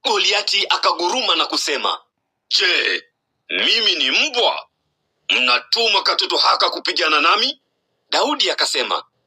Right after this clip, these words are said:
"Wewe una mkuki, lakini mimi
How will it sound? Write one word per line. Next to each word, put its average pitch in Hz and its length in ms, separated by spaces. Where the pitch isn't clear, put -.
"Wewe 339 400
una 254 240
mkuki, - 640
lakini 185 380
mimi 269 420